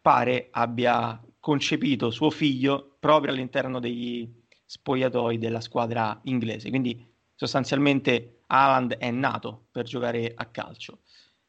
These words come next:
Il suo modello fin da, fin da quando era un bambino è semplice intuirlo, è ovviamente Zlatan Ibrahimovic.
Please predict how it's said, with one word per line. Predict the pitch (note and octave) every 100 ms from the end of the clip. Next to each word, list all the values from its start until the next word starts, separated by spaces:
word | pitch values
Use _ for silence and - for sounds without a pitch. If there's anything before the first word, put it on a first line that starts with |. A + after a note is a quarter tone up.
| _ _ _
Il | - C3+
suo | - F3+
modello | F3 E3 F3 E3 D3
fin | C#3+ D3 C#3+
da, | C3+ C3 C3 B2+
fin | C#3
da | C#3
quando | C#3 C#3
era | C#3
un | C#3
bambino | C#3+ D#3 G#3 G3+ F3 -
è | -
semplice | A2+ D3 C3 B2 A2+
intuirlo, | B2+ C#3 A#2 A#2+
è | A#2+
ovviamente | A2+ A#2+ B2 A#2 A#2+
Zlatan | A#2 B2 A#2+ A#2+
Ibrahimovic. | A#2+ C3+ D3 D3 D#3 E3 E3 F3 E3+